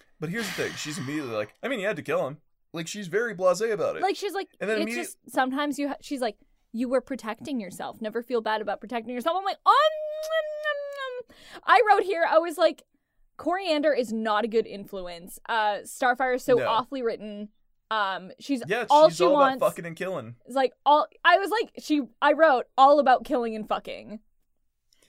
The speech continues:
Speaker 1: Yeah, so she, she tells him that killing is good, which, I mean, like, we saw her, like, legitimately execute a dude who was harmless in the, uh, in the hotel in Germany in the first episode. Uh, <laughs>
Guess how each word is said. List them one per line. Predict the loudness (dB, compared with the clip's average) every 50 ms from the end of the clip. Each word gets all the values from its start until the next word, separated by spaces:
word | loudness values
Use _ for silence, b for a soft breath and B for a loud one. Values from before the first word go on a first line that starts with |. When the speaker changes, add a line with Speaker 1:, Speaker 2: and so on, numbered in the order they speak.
| _ _ _
Speaker 1:
Yeah, | -4 0 0 0
so | 0 -2 -6 -10 -10
she, | -8 -8 -8 -8 -8 -10 -10
she | -10 -12 -8
tells | -4 -2 0 0 -2
him | -4 -8
that | -12 -10
killing | -8 -8 -8 -6 -8 -8
is | -12 -12
good, | -10 -10 -10 -10
which, | -10 -8 -6 -6
I | -6
mean, | -6 -8 -8
like, | -10 -10 -10 -10
we | -12 -10
saw | -4 2 4 4 4
her, | 4 0 -6
like, | -6 -6 -8 -8 -8
legitimately | -10 -10 -8 -8 -8 -10 -8 -10 -10 -10 -12 -4 0
execute | 2 2 2 0 -4 -12 -12 -12 -12 -12
a | -12
dude | -12 -12 -10 -10 -10
who | -10 -12
was | -12 -12 -12
harmless | -10 -10 -8 -8 -10 -10 -12 -12 -12 -14 -16 -20 _ _ _ _ _ _ _ _ _ _ -16
in | -16 -14
the, | -12 -10 -6 -6
uh, | -6 -6 -8
in | -10 -12
the | -12 -12
hotel | -12 -12 -12 -10 -8 -6 -4 -4 -4 -4 -6 -10 -14 _ _ _ -18
in | -16 -16 -16 -14
Germany | -14 -12 -12 -12 -12 -12 -14 -14
in | -14 -14
the | -16 -14
first | -14 -14 -12 -12 -12
episode. | -12 -12 -12 -14 -14 -12 -12 -12 -12 -14 -16 -20 _ _ _ _ _ _ _ _ _ _ _ _ _ _ _ _ _ _ -6 -2
Uh, | 0 0 0 0 -2 -4 -6 -10 -14 -16 -18 -18 -20 -20 _ _
<laughs> | _ _ -20 -20 _ -20 _ _ -12 -10